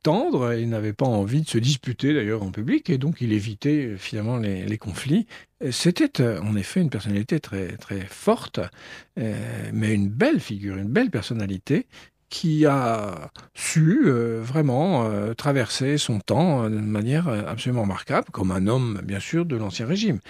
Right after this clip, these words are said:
Et puis, euh, un an après sa mort, euh, tout va basculer. Et évidemment, euh, le jardin royal, avec la disparition de la royauté,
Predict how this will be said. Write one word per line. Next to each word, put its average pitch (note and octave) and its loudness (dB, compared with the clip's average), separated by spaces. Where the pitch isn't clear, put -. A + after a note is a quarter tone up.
Et G2+ -4
puis, C#3 2
euh, G2+ 0
un C3+ 2
an B2 2
après A2 -4
sa G2+ -6
mort, C3+ 2
euh, G2 -2
tout F3+ 4
va C#3 2
basculer. A#2+ 0
Et B2 -4
évidemment, A#2+ 0
euh, G2+ 0
le B2+ 6
jardin B2 4
royal, C3+ 0
avec B2+ -2
la B2+ 0
disparition B2+ -2
de B2+ 2
la A2+ 4
royauté, A#2+ 0